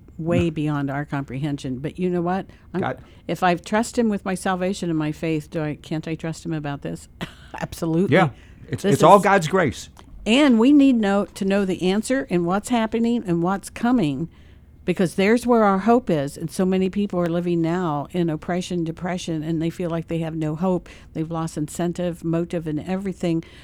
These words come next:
Speaker 1: motivation and peace, and because of the unknown. This is quite peaceful to me today, Rob.
Speaker 2: Yeah, it's
Speaker 1: Quite
Speaker 2: un-, unlike
Speaker 1: peaceful.
Speaker 2: a lot of my, uh, appearances here when I'm, uh,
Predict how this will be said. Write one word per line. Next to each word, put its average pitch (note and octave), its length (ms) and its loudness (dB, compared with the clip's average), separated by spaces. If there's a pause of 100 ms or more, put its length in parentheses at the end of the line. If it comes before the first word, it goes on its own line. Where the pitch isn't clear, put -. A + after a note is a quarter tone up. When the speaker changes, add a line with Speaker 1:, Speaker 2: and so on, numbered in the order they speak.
(120)
Speaker 1:
motivation F3+ 960 0
and D#3 260 -2
peace, A3 520 -4 (100)
and D#3 380 -4
because E3+ 280 -6
of D#3+ 60 -6
the D#3 140 -4
unknown. F3 580 0 (420)
This F3+ 240 -4
is F3+ 120 -10
quite F3 260 -6
peaceful G3 400 -10
to - 160 -10
me E3 180 -2
today, D3+ 440 -6
Rob. D3+ 320 -8 (720)
Speaker 2:
Yeah, C#3 160 4
it's - 80 2
Speaker 1:
Quite C3+ 100 4 (140)
Speaker 2:
un-, D#3 100 6
unlike D#3+ 200 6
Speaker 1:
peaceful. C#3+ 120 2
Speaker 2:
a - 0 -
lot C#3 160 4
of C3 60 6
my, A#2 180 4 (160)
uh, G2+ 220 -2 (240)
appearances A2+ 560 -2
here A2 180 -2
when G#2+ 140 -2
I'm, G#2 180 -2
uh, G2+ 140 -4